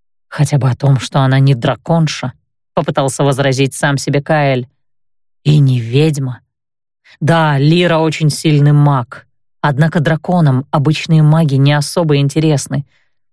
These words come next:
даже очень сильные. Вероятность, что это мимолетное увлечение Аватары чем-то необычным, тоже существует».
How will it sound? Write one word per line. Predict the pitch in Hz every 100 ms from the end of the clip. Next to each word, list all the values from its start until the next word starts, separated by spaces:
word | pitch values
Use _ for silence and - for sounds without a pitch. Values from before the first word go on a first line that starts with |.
| _ _ -
даже | 156 139 147
очень | 147 147 180
сильные. | 156 - 185 156 127 123 120 _ _ _ _ _ _ _ _ _
Вероятность, | 156 175 165 175 185 170 175 - -
что | - -
это | 190 190
мимолетное | 180 190 190 190 190 185 185
увлечение | - 175 185 185 - 190 160 147 -
Аватары | 156 147 151 175 156 131
чем-то | 117 - 143 139
необычным, | 139 139 165 160 - 156
тоже | 143 196 165 127
существует». | - 139 - 156 - 180 135 -